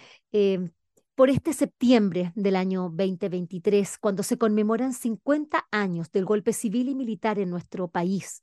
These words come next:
en Chile. A fines de mil novecientos ochenta y nueve, Chile estaba aún bajo la dictadura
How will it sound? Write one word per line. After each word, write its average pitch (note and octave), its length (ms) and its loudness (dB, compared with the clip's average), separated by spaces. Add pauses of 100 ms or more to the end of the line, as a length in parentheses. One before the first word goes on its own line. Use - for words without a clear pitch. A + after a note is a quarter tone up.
(120)
en F3 260 -4
Chile. E3+ 460 0 (720)
A B3 100 -4
fines F4 420 2
de A#3 320 2
mil A3+ 280 2
novecientos G#3+ 580 -2
ochenta F#3+ 320 -6
y F3 80 -2
nueve, G#3+ 440 2 (480)
Chile D4 200 2
estaba B3 480 -2
aún G3+ 500 2
bajo F#3 300 -4
la F3 220 -2
dictadura F#3 720 0